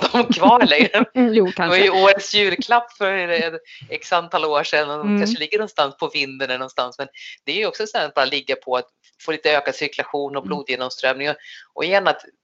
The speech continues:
Speaker 1: det är inte att, att säga att man, att n-, smärtan inte är reell, eller man har ju, smärtan är reell och smärtan finns där. Och det kanske är mer att man försöker lägga fokus i kroppen på någonting annat också, att,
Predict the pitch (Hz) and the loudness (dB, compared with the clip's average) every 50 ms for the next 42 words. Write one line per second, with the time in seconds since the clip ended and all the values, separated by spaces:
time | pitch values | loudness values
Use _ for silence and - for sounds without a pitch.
0 | _ _ - 170 180 202 214 208 175 - - - - 143 - _ _ _ - - | _ _ -4 -2 0 0 2 2 0 0 0 -8 -20 -20 -20 _ _ _ -6 -6
1 | - - - - - 180 165 156 147 - 151 147 151 151 151 147 147 - - 151 | -6 -6 -4 0 2 4 4 4 2 0 -2 -2 -2 -2 -4 -10 -8 -4 -2 -2
2 | 151 - - 151 147 _ _ - - - _ _ _ _ - 156 160 - - 156 | -2 -4 -8 -20 -20 _ _ -20 -20 -20 _ _ _ _ -16 -14 -14 -14 -14 -14
3 | 165 160 - - - 190 165 - - 175 170 175 170 156 143 - 151 151 147 208 | -12 -10 -8 -6 -2 -2 -2 0 0 2 2 2 2 0 0 0 2 2 4 6
4 | 269 240 143 - - 135 143 151 175 190 170 170 160 156 151 151 147 147 151 156 | 6 4 4 4 2 0 0 -2 -2 -4 -2 0 0 2 2 2 2 2 0 -2
5 | 147 147 170 196 214 208 202 196 - _ _ _ - - - 190 170 151 - - | 0 2 4 6 6 6 4 2 -2 _ _ _ -12 -6 -2 -2 -2 -2 0 -2
6 | 220 - - 208 233 247 233 214 - 190 202 214 208 180 151 143 - - 170 156 | -2 0 2 4 6 6 6 6 4 2 4 4 4 4 2 -2 -6 -4 -4 -4
7 | - _ - 151 131 143 - 214 240 233 226 190 - - 127 120 135 143 - - | -4 _ -6 -6 -4 -4 -6 -6 -6 -6 -8 -8 -4 0 2 2 2 0 -2 -6
8 | - - - - - _ - - - 185 190 - 269 247 214 190 175 175 175 165 | -18 -20 -20 -20 -20 _ -10 -4 -2 -2 -2 -2 -2 0 2 0 0 2 0 -4
9 | 156 165 165 - 170 165 180 170 170 - 165 156 143 - - 160 151 143 139 _ | -4 -6 -8 -8 -4 -2 -2 -2 -2 0 0 0 -2 -2 -4 -4 -4 -6 -6 _
10 | - 147 139 139 - - - _ _ _ - 147 - - 156 139 - - - 143 | -8 -6 -6 -6 -6 -8 -10 _ _ _ -18 -16 -6 -2 -2 -2 -2 -2 -10 -10
11 | 139 156 156 151 143 - 160 170 160 151 143 139 131 - 208 254 - - - - | -6 -4 -4 -4 -2 -2 0 2 2 2 2 2 0 0 0 -2 -2 -2 -2 2
12 | 165 147 156 | 2 2 0